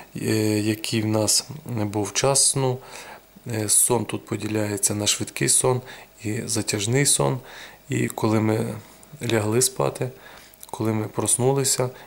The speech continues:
і, е, час пробудження. Також ми можемо відобразити с-, статистику поокремо за кожен день,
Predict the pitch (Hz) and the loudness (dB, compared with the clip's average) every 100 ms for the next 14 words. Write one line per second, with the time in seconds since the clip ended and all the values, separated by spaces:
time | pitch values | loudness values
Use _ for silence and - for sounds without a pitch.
0 | - 139 139 131 - - - - 110 104 | -12 -4 -4 -4 -8 -18 -14 -6 -2 -2
1 | 101 101 104 104 - 123 127 127 - - | -2 -2 -2 -4 -2 2 4 2 -2 -10
2 | - 113 107 110 101 104 101 - - - | -4 -2 0 0 0 -2 -4 -10 -16 -16
3 | - - - 110 110 110 107 110 104 107 | -2 -2 0 0 2 2 4 2 2 0
4 | 104 104 107 107 104 110 - 101 - 117 | -2 -2 -2 0 2 2 0 0 0 2
5 | - - 107 110 - 110 - - 113 107 | 0 0 0 0 0 -2 -4 0 2 2
6 | - 113 107 101 - - - - - 101 | 2 2 2 0 -6 -14 -16 -14 -6 -4
7 | 104 - 107 104 110 135 147 | -2 0 0 0 0 2 2